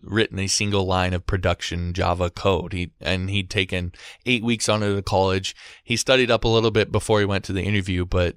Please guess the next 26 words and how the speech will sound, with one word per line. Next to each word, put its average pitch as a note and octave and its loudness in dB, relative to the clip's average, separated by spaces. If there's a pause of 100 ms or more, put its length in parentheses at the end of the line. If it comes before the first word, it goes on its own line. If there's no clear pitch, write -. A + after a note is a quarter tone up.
(340)
he - -2
didn't A2+ 0
know A2 6
Java F2+ 2 (760)
a-, - -8
a-, D2 -4
at G2 2
a F#2+ 0
level F2+ 0
where E2+ 2 (260)
he G#2+ -4
could F2+ -4 (160)
build F2 2
stuff. - -10 (540)
So, G2 2 (120)
and G#2 -6
he G#2 -2
still A2+ -2
got G#2 2
hired F#2 -4 (180)
because, F#2+ -4
as F#2 -2
a G2 0
junior G2 -2
developer, F2+ -4
because F#2 -8